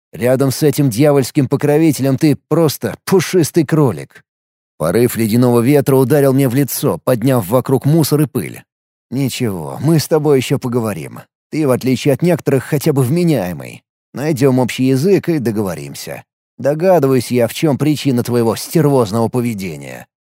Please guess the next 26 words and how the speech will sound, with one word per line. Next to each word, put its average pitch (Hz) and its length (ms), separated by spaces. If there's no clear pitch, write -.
Новый 151 460
порыв 107 360
впечатал 151 600
в 113 100
лоб 160 220
гнездо 147 400
какой-то 160 380
птицы. - 580
Благо 120 400
маску 151 380
успел 127 320
активировать. 92 720
Да 143 640
уж, 160 300
<laughs> 139 200
не 165 100
любит 131 440
владыка 131 440
подземного 123 560
мира, 139 340
когда 135 280
к - 60
нему 147 220
так 147 200
фамильярно 131 720
обращаются. 82 800